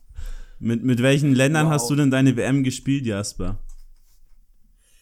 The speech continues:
Speaker 2: Boah, also ich, ich, ich weiß, wie gesagt, äh, sechsundneunzig geboren, also ich weiß, dass natürlich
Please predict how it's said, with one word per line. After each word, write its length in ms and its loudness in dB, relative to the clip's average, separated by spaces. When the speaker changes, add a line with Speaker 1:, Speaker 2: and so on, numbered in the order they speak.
Speaker 2:
Boah, 260 -12
also 240 -12
ich, 280 -14
ich, 240 -14
ich 200 -14
weiß, 480 -8
wie 120 -14
gesagt, 400 -14
äh, 220 -16
sechsundneunzig 920 -16
geboren, 420 -14
also 140 -18
ich 160 -20
weiß, 220 -14
dass 180 -12
natürlich 560 -16